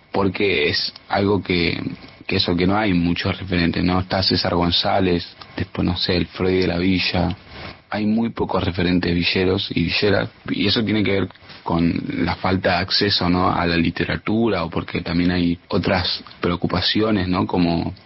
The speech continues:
poder comer, ¿no? Y nosotros queremos que la poesía y la literatura sea, eh, eso, sea parte también de la historia de los barrios populares.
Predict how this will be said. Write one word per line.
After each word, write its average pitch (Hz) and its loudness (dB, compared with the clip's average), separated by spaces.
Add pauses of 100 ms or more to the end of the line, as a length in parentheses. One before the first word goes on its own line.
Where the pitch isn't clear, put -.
(200)
poder 92 2
comer, 98 2
¿no? 92 2 (240)
Y 85 -4
nosotros 92 -2
queremos 95 0
que 101 -2 (320)
la 90 0
poesía 101 0
y 87 0
la 87 0
literatura 87 0
sea, 92 -2 (420)
eh, 90 0
eso, 98 2
sea 95 -2
parte 101 0
también 87 2
de 85 0
la 87 -2
historia 87 0
de 85 0
los 85 -2
barrios 87 -2
populares. 87 -2